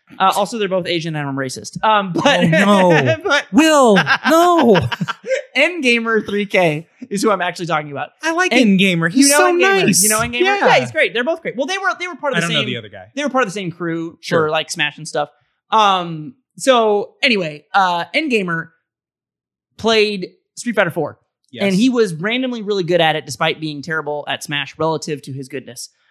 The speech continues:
Speaker 1: Um, he was, like, way worse at Smash. And I remember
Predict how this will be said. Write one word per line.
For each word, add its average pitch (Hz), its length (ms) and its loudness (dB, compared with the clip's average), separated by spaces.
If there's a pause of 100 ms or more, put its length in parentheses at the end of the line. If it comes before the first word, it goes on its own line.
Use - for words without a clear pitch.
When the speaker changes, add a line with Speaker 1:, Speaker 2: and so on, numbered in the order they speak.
(200)
Speaker 1:
Um, 170 240 4
he 185 120 -2
was, 220 120 0
like, 160 140 -6 (100)
way 208 160 -4
worse 175 300 -6
at - 100 -10
Smash. - 460 -8 (320)
And 180 180 0
I 175 120 -2
remember 208 500 -2